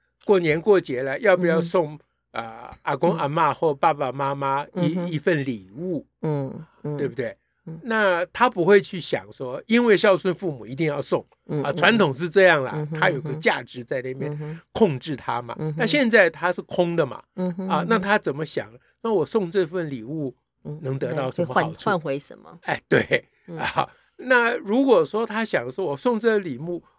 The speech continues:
Speaker 1: 礼物我妈会高兴吗？
Speaker 2: 嗯。
Speaker 1: 这也还好。
Speaker 2: 嗯哼，
Speaker 1: 可是因为没有价值在指引哦，
Speaker 2: 嗯哼。
Speaker 1: 他也可能想说，我送这份礼物，我妈会煮一顿给我吃吗？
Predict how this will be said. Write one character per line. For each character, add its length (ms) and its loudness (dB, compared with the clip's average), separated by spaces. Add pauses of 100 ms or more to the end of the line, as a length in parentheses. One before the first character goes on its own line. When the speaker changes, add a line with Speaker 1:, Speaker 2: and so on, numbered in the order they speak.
(100)
Speaker 1:
礼 160 -6
物 240 -6
我 120 -2
妈 240 4
会 200 4
高 240 4
兴 240 -4
吗？ 220 -6 (280)
Speaker 2:
嗯。 140 -8
Speaker 1:
这 160 2
也 120 4
还 220 -2
好。 320 -8 (240)
Speaker 2:
嗯 220 0
哼， 0 -
Speaker 1:
可 100 6
是 200 4 (240)
因 120 2
为 80 6
没 140 2
有 140 4
价 260 2
值 240 -8
在 260 4 (320)
指 320 -6
引 300 -6
哦， 220 -20
Speaker 2:
嗯 140 -2
哼。 40 -4
Speaker 1:
他 140 4
也 160 4
可 180 -6
能 180 -4
想 280 -6
说， 200 -8 (160)
我 140 -2
送 240 4
这 180 4
份 240 -2
礼 160 -6
物， 300 -10 (180)
我 160 -2
妈 320 4
会 380 4
煮 220 -6
一 40 -4
顿 220 2
给 140 -6
我 160 -8
吃 280 -10
吗？ 240 -8